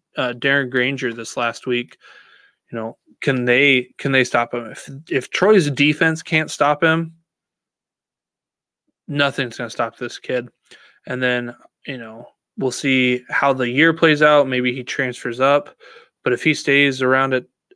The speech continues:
at, uh, Arkansas State, boy, do, uh, does Arkansas State have, have quite a quarterback, uh, coming back for, for the next year.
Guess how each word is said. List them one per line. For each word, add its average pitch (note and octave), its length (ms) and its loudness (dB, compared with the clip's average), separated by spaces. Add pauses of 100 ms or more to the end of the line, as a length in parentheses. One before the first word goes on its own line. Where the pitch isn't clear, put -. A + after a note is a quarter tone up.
(100)
at, B2+ 180 2
uh, C3 40 2
Arkansas B2+ 580 -2
State, B2 400 -6
boy, B2 360 -2 (720)
do, B2+ 280 4
uh, A#2 360 0 (560)
does C3 140 -10
Arkansas B2+ 380 0
State A#2+ 260 -6
have, B2 340 -2 (100)
have B2 180 -8
quite B2 240 0
a A2+ 40 -4
quarterback, A#2 680 -2 (400)
uh, A#2+ 300 -4
coming B2 300 -4
back A2+ 260 -4 (420)
for, A2+ 380 -2
for - 180 -4
the A#2+ 180 -4 (200)
next B2+ 360 -4
year. A#2 300 0